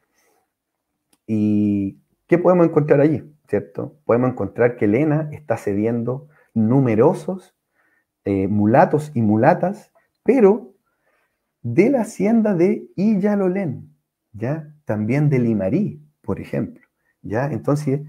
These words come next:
Illalolén, ¿cierto? Aquí al lado de Vallehermoso. Esa hacienda, ¿cierto? Perteneció a ellos y ahí, ¿cierto? Hubo bastante, bastante mulatos, ¿cierto? No, no quiero ahondar en aquello. Si quieren, después me pueden preguntar. En mi cuaderno tengo todo el detalle, ¿cierto? El precio,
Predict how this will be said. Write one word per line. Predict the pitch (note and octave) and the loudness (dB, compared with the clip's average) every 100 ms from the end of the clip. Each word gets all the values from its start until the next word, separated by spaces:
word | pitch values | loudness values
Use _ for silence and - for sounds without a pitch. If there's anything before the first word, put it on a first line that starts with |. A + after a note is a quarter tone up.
| - _ _ - | -18 _ _ 0
Illalolén, | C3+ G3+ D3 D#3+ B3 | 4 6 6 4 2
¿cierto? | - C#3 C#3+ D3+ E3 E3 | 0 -2 0 0 2 0
Aquí | G#2+ C3+ | 0 2
al | A#2+ | 4
lado | G#2+ C#3+ | 4 4
de | C3 | 4
Vallehermoso. | A#2 G#2+ G2+ D3 D3+ G2 - _ _ _ | 4 2 2 0 0 -8 -18 _ _ _
Esa | D#3+ E3+ G3+ | -6 0 0
hacienda, | G3 B2 B2 A2+ B2+ | 0 -2 -2 -4 -8
¿cierto? | - - A#2 | -10 -8 -6
Perteneció | A2 - - F#2 - A#2 B2 | -6 -6 -10 -12 -8 -2 0
a | G#2+ | 0
ellos | A2 G#2 G#2 - | -2 -4 -8 -8
y | F#2+ | -8
ahí, | F#2 G#2+ B2+ C3+ _ | -6 -4 -4 -6 _
¿cierto? | - F2+ - | -12 -10 -2
Hubo | A2+ G#2 | 0 0
bastante, | F#2 - B2+ B2 B2 A#2+ A#2+ _ _ _ _ | -4 -2 0 0 -4 -12 -12 _ _ _ _
bastante | G#2 G2 - G#2 G#2 | -6 -6 -4 -4 0
mulatos, | G#2 G#2 F#2+ - | 2 4 2 -4
¿cierto? | - - | -8 -2
No, | G#2+ G2+ | -2 -2
no | G2 | -2
quiero | G#2 A2+ | 2 4
ahondar | A2+ A2 A2+ | 4 4 4
en | G2+ | 4
aquello. | G2+ A2+ B2+ B2 D#3 - | 0 0 2 0 -2 -10
Si | - | -4
quieren, | A2+ A2 | 2 2
después | G#2+ - A#2 | 2 0 2
me | |
pueden | A2 A#2+ | 4 2
preguntar. | A#2+ G#2+ G#2+ - D3+ - | 4 2 2 2 0 0
En | C#3+ C3 | -4 0
mi | A#2+ A#2 | 2 4
cuaderno | G#2+ A2+ C3+ B2 | 4 6 4 2
tengo | B2+ A2+ G#2 | 2 0 2
todo | A#2+ A#2+ | 6 6
el | A#2 G#2 G2 G2 | 6 2 -4 -10
detalle, | G2+ C3+ A2 | 0 2 2
¿cierto? | - G#2 G#2 | -4 -8 -6
El | G#2 | -6
precio, | - B2 C3 B2+ A2 G#2+ A#2+ | -4 -2 -2 -2 -2 -2 -6